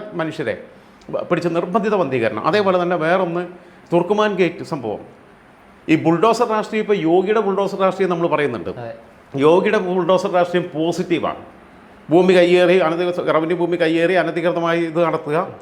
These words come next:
Speaker 2: പാവപ്പെട്ടവർക്ക്
Speaker 1: ഗുണ്ട-,
Speaker 2: അതുകൊണ്ടൊരു പ്രശ്നമില്ല.
Speaker 1: ഇല്ല, അതുമാത്രമല്ല, ഗുണ്ടാ പ്രവർത്തനം നടത്തുക, മാഫിയ പ്രവർത്തനം നടത്തുക. ആ അവന്മാരെന്തെങ്കിലും ഗുണ്ടാ പ്രവർത്തനം നടത്തിക്കഴിഞ്ഞാൽ, വല്ല ബലാത്സംഗവും അല്ലെങ്കിൽ വല്ല തട്ട്-, തട്ടിക്കൊണ്ടുപോലോ വല്ല കൊലപാതകം നടത്തിക്കഴിഞ്ഞാൽ അന്ന് അവൻ്റെ കെ-, കെട്ടിടം കയറിയിട്ട് ഇടിച്ചങ്ങ് നിരത്തുക. അതായത് നാളെ വേറൊരുത്തരും ചെയ്യാൻ ധൈര്യം ഉണ്ടാവരുത്.
Speaker 2: ഉം.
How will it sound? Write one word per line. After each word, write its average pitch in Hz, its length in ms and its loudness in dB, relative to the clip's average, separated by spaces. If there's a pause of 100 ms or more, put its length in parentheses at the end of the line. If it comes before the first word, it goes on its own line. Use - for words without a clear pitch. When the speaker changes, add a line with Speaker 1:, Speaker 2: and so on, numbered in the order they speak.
(140)
Speaker 2:
പാവപ്പെട്ടവർക്ക് 175 300 2
Speaker 1:
ഗുണ്ട-, 196 200 0
Speaker 2:
അതുകൊണ്ടൊരു 190 320 -2
പ്രശ്നമില്ല. 143 420 -10 (100)
Speaker 1:
ഇല്ല, 170 220 0
അതുമാത്രമല്ല, 165 920 -2
ഗുണ്ടാ 170 300 2
പ്രവർത്തനം 170 400 -2
നടത്തുക, 160 280 -2
മാഫിയ 170 340 -2
പ്രവർത്തനം 165 360 -2
നടത്തുക. 160 380 -6 (300)
ആ 190 120 0
അവന്മാരെന്തെങ്കിലും 202 600 0
ഗുണ്ടാ 180 200 2
പ്രവർത്തനം 180 320 0
നടത്തിക്കഴിഞ്ഞാൽ, 175 480 -2
വല്ല 170 180 2
ബലാത്സംഗവും 170 460 -2
അല്ലെങ്കിൽ 165 220 -4
വല്ല 165 120 -2
തട്ട്-, 170 380 -4
തട്ടിക്കൊണ്ടുപോലോ 170 540 2
വല്ല 160 120 0
കൊലപാതകം 165 460 0
നടത്തിക്കഴിഞ്ഞാൽ 165 420 -2
അന്ന് 170 220 -2
അവൻ്റെ 175 200 0
കെ-, 175 160 -4 (120)
കെട്ടിടം 160 280 -2
കയറിയിട്ട് 165 220 -4
ഇടിച്ചങ്ങ് 170 340 -4
നിരത്തുക. 139 440 -2 (380)
അതായത് 170 360 2
നാളെ 180 340 4
വേറൊരുത്തരും 185 540 0
ചെയ്യാൻ 165 280 -4
ധൈര്യം 170 260 0
ഉണ്ടാവരുത്. 107 360 0
Speaker 2:
ഉം. 113 300 -14